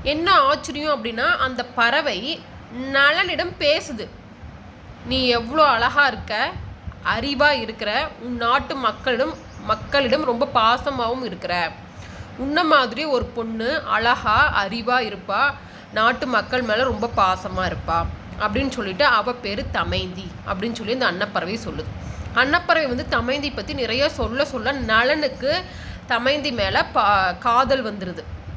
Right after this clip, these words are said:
தன் காதலை வந்து அன்னப்பறவைகிட்ட சொல்லுது. அஹ், நலன் சொல்றாரு. அன்னப்பறவை வந்து உடனே வந்து, "சரி, உன்னுடைய காதலை வந்து நான் தமைந்திட்ட போய் நான் சொல்றேன்" அப்படின்னு சொல்லிட்டு பறந்து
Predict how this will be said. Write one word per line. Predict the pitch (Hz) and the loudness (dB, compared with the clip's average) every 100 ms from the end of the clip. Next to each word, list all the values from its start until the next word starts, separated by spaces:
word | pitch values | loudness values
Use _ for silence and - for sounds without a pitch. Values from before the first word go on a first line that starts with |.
| - - - - - - - - - - - | -12 -14 -16 -14 -14 -14 -14 -14 -14 -8 -2
தன் | 247 | -2
காதலை | 247 233 269 311 330 | 2 4 4 2 0
வந்து | 233 226 | 0 0
அன்னப்பறவைகிட்ட | 285 233 262 262 226 220 202 | -2 -2 -4 -4 -6 -6 -12
சொல்லுது. | 202 196 208 185 220 277 - - - - - - | -12 -10 -10 -6 -4 -4 -6 -12 -12 -14 -14 -8
அஹ், | - 208 | 0 2
நலன் | 220 262 269 | 4 2 0
சொல்றாரு. | 247 202 220 190 - - - - - | -4 -2 -2 -2 -4 -14 -16 -10 -4
அன்னப்பறவை | 269 359 359 311 | 0 0 2 2
வந்து | 254 269 | 2 -2
உடனே | 277 240 254 294 | -2 0 0 0
வந்து, | 233 285 | -2 -4
"சரி, | 262 220 240 190 180 | -4 -2 -2 -4 -6
உன்னுடைய | 233 240 - | -4 -2 0
காதலை | 226 233 269 294 254 | 2 4 4 4 2
வந்து | 208 294 | 0 -2
நான் | 262 - | -2 0
தமைந்திட்ட | 208 233 269 269 226 214 | 0 0 0 -2 -4 -2
போய் | 247 | -2
நான் | 247 214 | 0 0
சொல்றேன்" | 208 208 208 202 202 | -2 -4 -2 2 2
அப்படின்னு | 185 190 190 233 | 0 -6 -4 -4
சொல்லிட்டு | 226 196 - | -4 -8 0
பறந்து | 233 208 220 | 2 2 -2